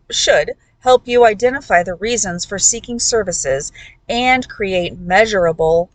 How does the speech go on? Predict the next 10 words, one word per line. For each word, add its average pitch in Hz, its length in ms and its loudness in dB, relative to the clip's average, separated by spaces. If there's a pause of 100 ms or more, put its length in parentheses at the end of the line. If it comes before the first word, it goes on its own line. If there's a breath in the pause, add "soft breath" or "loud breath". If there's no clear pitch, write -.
sometimes 208 640 -4
behaviorally 220 920 2
based 196 460 0 (560)
benchmarks - 720 -2 (340 soft breath)
to 208 160 2
identify 185 520 0
progress 143 760 -2 (300)
or 240 420 4 (140)
lack 190 300 2
thereof. 208 600 0